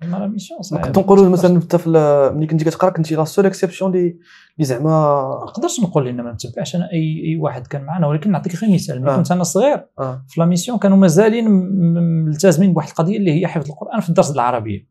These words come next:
Speaker 2: داكور.
Speaker 1: كنعقلها انا، حفظنا سوره ال-، يعني سوره الملك وسوره الرحمن والواقعه. ش-، اليوم هذه القضيات غريبه،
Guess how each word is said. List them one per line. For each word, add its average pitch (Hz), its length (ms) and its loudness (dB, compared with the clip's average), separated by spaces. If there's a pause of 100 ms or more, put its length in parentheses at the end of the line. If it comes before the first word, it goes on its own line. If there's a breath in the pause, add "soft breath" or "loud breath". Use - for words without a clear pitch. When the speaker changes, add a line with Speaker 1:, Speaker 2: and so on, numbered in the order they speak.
(360)
Speaker 2:
داكور. - 140 -6
Speaker 1:
كنعقلها 117 420 -2
انا، 139 220 -6
حفظنا 139 440 -6
سوره 123 420 -8
ال-، - 220 -12 (800)
يعني 165 220 4
سوره 147 340 0
الملك 117 800 0
وسوره 107 420 -14
الرحمن 160 520 -2
والواقعه. - 680 -4 (180 soft breath)
ش-، - 280 -14 (240)
اليوم 185 340 6
هذه 156 180 4
القضيات 160 640 -2 (440)
غريبه، 123 640 4